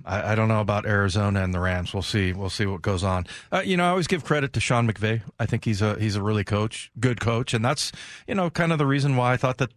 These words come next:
the Seahawks would be nine and eight. Let's give some credit to Pete Carroll and John Schneider.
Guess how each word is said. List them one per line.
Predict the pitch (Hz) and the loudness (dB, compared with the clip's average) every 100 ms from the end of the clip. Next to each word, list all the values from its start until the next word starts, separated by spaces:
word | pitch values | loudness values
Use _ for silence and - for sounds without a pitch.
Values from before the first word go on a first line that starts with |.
| _ | _
the | - 123 | -6 -4
Seahawks | - 127 120 - | 0 0 0 -2
would | 120 | -2
be | 120 | 2
nine | 117 120 | 2 4
and | 113 | 4
eight. | 113 | 2
Let's | 139 139 | 0 -2
give | 185 | -2
some | - 127 | -2 -2
credit | - 120 117 | 0 0 -2
to | 117 | -4
Pete | 117 - | -6 -2
Carroll | 117 113 104 | 0 0 0
and | 95 | 0
John | 107 98 | -2 -2
Schneider. | - 104 98 107 | -2 0 0 0